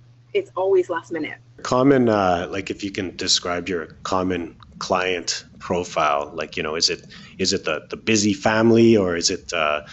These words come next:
Speaker 2: the single bachelor kinda, like, or, or is there no pattern at all?
Speaker 1: Uh, right now, I'm finding I'm working a lot in the condo market, and that might be just be because we have so many vacant condos here in the city, and I'm,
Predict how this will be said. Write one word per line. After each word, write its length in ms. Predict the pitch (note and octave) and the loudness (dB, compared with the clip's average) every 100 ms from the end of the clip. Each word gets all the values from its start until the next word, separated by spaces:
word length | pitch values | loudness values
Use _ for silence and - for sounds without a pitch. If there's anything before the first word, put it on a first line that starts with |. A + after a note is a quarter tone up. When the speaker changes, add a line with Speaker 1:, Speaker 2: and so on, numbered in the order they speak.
| - - - - | -20 -20 -20 -4
Speaker 2:
the 80 | F#2+ | 2
single 420 | - A2 A2 G2 | 6 8 8 6
bachelor 580 | G2+ G#2 A2 - A2 G#2+ | 4 2 2 2 4 4
kinda, 360 | - A2+ A2 G#2+ | 2 2 4 2
like, 200 | F#2 G#2 | 0 0
or, 340 | E2+ F#2+ F#2+ | -2 -2 -2
or 200 | G2 G#2 | -2 0
is 160 | G#2 G#2 | 2 2
there 160 | F#2+ | 2
no 160 | G2 F#2+ | 4 2
pattern 380 | G2+ F#2 F#2 F2+ | 2 0 -2 -4
at 160 | D#2+ | -6
all? 360 | F2 D#2+ - - - - - - - - - - - - _ | -4 -4 -6 -12 -20 -20 -20 -20 -20 -20 -20 -20 -20 -20 _
Speaker 1:
Uh, 300 | - B3 B3 A#3+ | 4 6 6 4
right 280 | A3+ A#3+ B3+ | 4 6 6
now, 140 | B3+ B3 | 6 4
I'm 160 | A#3+ | 4
finding 300 | A#3 A3+ A#3 | 2 2 4
I'm 100 | A#3 | 4
working 300 | A#3 A3 A3+ | 2 2 2
a 60 | G#3 | 2
lot 420 | G#3 B3 B3 B3 | 0 0 2 4
in 140 | B3 | 2
the 80 | A#3 | 2
condo 340 | A3 A3+ A3 A#3+ | -2 -2 0 0
market, 500 | B3 B3+ D#4+ E4+ - | 0 0 2 2 2
and 180 | G#3 G#3+ | 0 2
that 220 | G#3+ G#3 | 2 2
might 180 | G#3+ G3+ | -2 -2
be 100 | G#3+ | -4
just 260 | A3 G#3+ - | -6 -8 -2
be 100 | - | -2
because 280 | - - | -2 -6
we 60 | F#3 | -2
have 120 | F#3 | -2
so 260 | - A3 G3 | -4 -4 -2
many 200 | F#3+ F#3+ | 0 0
vacant 340 | F#3 F3 E3 | 0 -2 -4
condos 420 | - F3+ E3+ F#3 - | -6 -6 -2 -4 -4
here 200 | F#3+ F3+ | -2 0
in 120 | F3+ | 0
the 60 | |
city, 480 | F3+ F#3 G3 B3+ D#4 - - - - | -4 -2 0 2 0 -2 -20 -20 -2
and 140 | A3+ | 2
I'm, 280 | A3+ A3+ A3+ | 2 2 -4